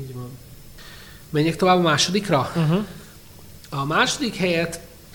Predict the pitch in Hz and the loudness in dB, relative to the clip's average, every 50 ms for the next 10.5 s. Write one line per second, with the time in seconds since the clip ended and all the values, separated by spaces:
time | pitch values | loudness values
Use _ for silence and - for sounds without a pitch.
0 | - - - 143 147 - 214 208 208 190 165 147 165 151 151 - - - 147 135 | -12 -6 -4 -2 -2 0 0 0 0 0 0 0 -2 -2 -4 -4 -4 -2 4 8
1 | 156 160 147 151 143 131 123 135 127 131 123 120 143 135 - - 151 139 127 127 | 8 10 10 8 6 6 4 4 4 2 2 2 2 2 4 4 4 4 4 4
2 | 123 127 123 123 123 123 123 117 - - - 156 143 135 127 - 123 - - 160 | 2 0 0 0 0 -2 -2 -4 -6 -4 0 2 2 2 2 0 -4 -2 -2 -2
3 | 160 - - - 180 170 170 165 165 160 143 147 - - - - - - - - | -2 0 0 0 2 2 2 2 2 0 -2 -6 -12 -18 -18 -20 -18 -18 -18 -18
4 | - - - - - - - 127 - - - - 247 233 208 156 143 147 - - | -18 -18 -18 -20 -16 -12 -10 -10 -8 -4 0 2 6 6 6 6 4 2 0 0
5 | 147 135 131 131 120 - - 165 165 147 135 135 131 127 127 120 117 - - - | 0 0 0 0 0 0 2 4 4 4 4 2 2 0 0 -2 -2 -2 -2 -4
6 | - - - - - - - - - - - - - - - - - - - - | -4 -6 -8 -14 -18 -18 -20 -20 -20 -20 -20 -20 -20 -20 -20 -20 -20 -20 -14 -8
7 | - 143 160 175 - - 143 131 123 120 - 123 127 120 117 120 - - 117 110 | -4 0 0 2 2 2 2 0 -2 -2 -4 -4 -4 -4 -4 -4 -6 -8 -10 -8
8 | 107 113 113 110 151 - - 196 120 117 - - - - 185 170 - - - - | -6 -4 0 4 4 4 4 4 2 2 2 0 0 0 -2 -4 -4 -6 -8 -8
9 | - - - - - - - - - 151 147 143 135 131 - - 147 135 139 135 | -10 -12 -18 -18 -18 -18 -8 -2 2 4 4 4 4 2 0 0 0 0 2 2
10 | 143 151 160 175 190 180 - - - | 4 4 4 4 2 0 -4 -10 -10